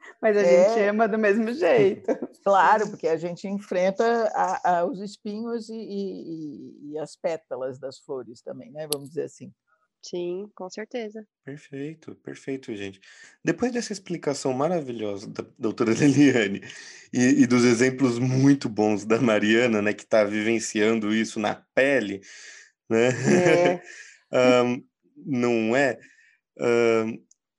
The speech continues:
Speaker 4: eu fiquei pensando, qual que, então, seria um complexo de Édipo, entre aspas, diferente?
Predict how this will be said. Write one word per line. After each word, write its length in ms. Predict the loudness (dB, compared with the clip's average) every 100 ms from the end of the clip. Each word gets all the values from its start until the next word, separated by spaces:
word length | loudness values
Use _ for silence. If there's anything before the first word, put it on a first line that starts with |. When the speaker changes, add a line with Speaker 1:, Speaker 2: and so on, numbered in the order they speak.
| _
Speaker 4:
eu 280 | 0 0 -4 _ _ _
fiquei 300 | -6 -4 -4
pensando, 720 | -2 -2 -2 -2 -2 -4 -10 -6
qual 240 | -6 -6
que, 260 | -8 -6 -4
então, 680 | -4 -2 0 0 -2 -8 -14 _ _ _
seria 880 | -20 -8 -4 -2 0 0 2 0 -2 -4
um 520 | -4 -2 -4 -8 -12 _ _
complexo 560 | -6 0 0 0 -4
de 160 | -6 0
Édipo, 400 | 0 -2 -8 -10
entre 240 | -8 -4 0
aspas, 640 | 0 -2 -8 -14 -14 -20 _ _
diferente? 1000 | -12 -10 -4 -2 -2 -4 -6 -12 -18 -20